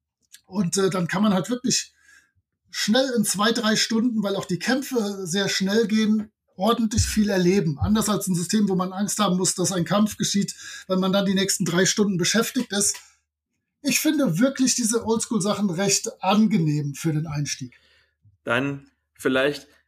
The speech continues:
Speaker 2: wie treu ist man denn in solchen Spielen seinem Charakter? Also wir wissen ja alle bei, ähm, oh jetzt Gott, wie heißt das Spiel? Jetzt hab ich vergessen. Äh, D C C, genau. Wir wissen ja alle bei Dungeon Crawl Classics zum Beispiel,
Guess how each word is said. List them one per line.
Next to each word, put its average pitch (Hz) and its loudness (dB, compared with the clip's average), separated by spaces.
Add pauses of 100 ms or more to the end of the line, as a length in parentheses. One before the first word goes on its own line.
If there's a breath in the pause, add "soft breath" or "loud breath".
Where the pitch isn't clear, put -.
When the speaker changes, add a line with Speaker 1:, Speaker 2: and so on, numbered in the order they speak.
(140)
Speaker 2:
wie 135 -2
treu 160 2
ist 185 -2
man 151 0
denn 147 0
in 135 -4
solchen 139 0
Spielen 156 -2
seinem 139 0
Charakter? 123 -4
Also 127 0
wir 131 2
wissen 156 -2
ja 123 0
alle 156 0 (360 soft breath)
bei, 123 4
ähm, 113 0 (220)
oh 110 -2
jetzt 104 0
Gott, 113 0
wie 117 0
heißt 135 0
das - -8
Spiel? - -4
Jetzt 117 0
hab 127 2
ich 127 -12
vergessen. 120 -4
Äh, 117 2
D 156 0
C 147 0
C, 127 -2 (140)
genau. 131 2 (300 soft breath)
Wir 139 2
wissen 180 0
ja 131 2
alle 175 2
bei 127 2
Dungeon 151 0
Crawl 123 2
Classics 160 0
zum 147 -2
Beispiel, 135 0